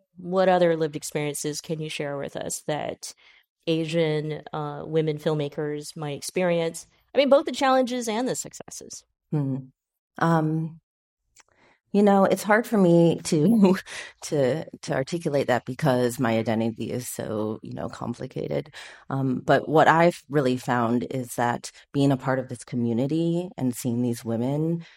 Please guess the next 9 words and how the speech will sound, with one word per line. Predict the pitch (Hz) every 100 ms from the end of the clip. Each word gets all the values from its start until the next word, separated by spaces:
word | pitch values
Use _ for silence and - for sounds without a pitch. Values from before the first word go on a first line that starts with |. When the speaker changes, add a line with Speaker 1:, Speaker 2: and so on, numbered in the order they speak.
| _
Speaker 2:
and | - 123 120 120
seeing | - 127 123
their | 117 120
leadership, | 113 110 120 151 - 175 175 - - -
I |
remember | 143 143 139 147
at | 143
a | 127
dinner, | 120 127 127 117 117